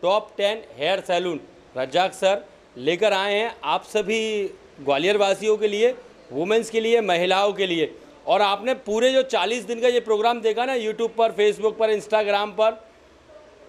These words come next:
जो आपने मेरे लुक देखे थे अलग-अलग दिन, वो सारे लुक इन्हीं ने चेंज किए थे, आ, रजाक सर ने और मैम ने।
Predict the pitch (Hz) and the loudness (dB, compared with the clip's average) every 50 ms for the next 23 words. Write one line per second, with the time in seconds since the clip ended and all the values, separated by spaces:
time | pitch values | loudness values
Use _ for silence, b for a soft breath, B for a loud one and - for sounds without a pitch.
0 | - - 131 127 175 220 247 226 214 214 220 240 262 262 240 233 247 254 233 214 | -20 -20 -4 2 2 2 4 2 0 0 -2 -4 -2 2 2 2 2 2 2 4
1 | 214 233 233 208 196 233 226 220 233 226 226 240 226 214 220 220 214 220 214 214 | 2 2 2 2 2 2 2 4 0 0 2 2 0 2 2 0 0 2 0 0
2 | 214 185 180 202 165 139 - - _ _ _ - - 123 151 220 247 240 240 - | 0 -2 -6 -6 -6 -8 -12 -16 _ _ _ -20 -16 -4 0 0 0 0 -2 -2
3 | 196 160 165 196 247 254 240 240 254 254 - - - 165 170 170 185 214 220 233 | -2 0 2 2 0 2 2 0 0 0 -4 -18 -10 -6 -4 -2 0 2 2 0
4 | 233 226 208 202 214 220 202 214 196 208 202 202 214 214 185 196 214 254 277 - | 0 0 -2 -2 -2 -4 -6 -10 -8 -2 0 0 0 0 0 0 0 0 0 -4
5 | - - - - - - - - - - 156 147 151 160 160 156 165 165 160 190 | -12 -20 -20 -20 -20 -20 -20 -20 -20 -14 -8 -4 -2 -2 0 2 0 2 2 2
6 | 202 208 - - 220 208 208 202 220 220 220 190 175 185 190 190 185 175 175 185 | 0 0 -2 -2 0 0 0 0 0 0 0 2 2 2 2 2 0 0 0 0
7 | 190 190 196 185 156 - | 0 -2 -2 -2 -2 -2